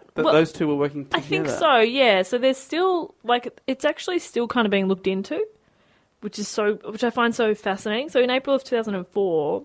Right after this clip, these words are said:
Speaker 2: the police department marked the case as inactive, citing caseload pressure and resource demands, and they sort of, they effectively closed the case. However, they reopened their case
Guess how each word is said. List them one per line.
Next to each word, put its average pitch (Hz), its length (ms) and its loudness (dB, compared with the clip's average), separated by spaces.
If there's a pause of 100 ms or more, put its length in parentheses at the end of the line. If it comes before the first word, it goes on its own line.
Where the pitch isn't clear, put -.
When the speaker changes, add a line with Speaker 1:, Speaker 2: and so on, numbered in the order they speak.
Speaker 2:
the 190 120 0
police 190 360 -6
department 185 500 -6 (320)
marked 185 240 -2
the 190 80 -8
case 190 300 -4
as 185 120 -10
inactive, 185 680 -8 (280)
citing 180 360 0
caseload 180 500 -6
pressure 170 460 -8
and 156 180 -10
resource 170 460 -6
demands, 156 540 -10
and 147 240 -14
they 151 160 -8
sort 185 180 -4
of, 175 80 -8
they 233 140 4
effectively 226 400 0
closed 160 420 -4
the - 80 -16
case. - 380 -10
However, 202 240 -4
they 190 140 0
reopened 214 520 0
their 170 80 -2
case 170 400 -12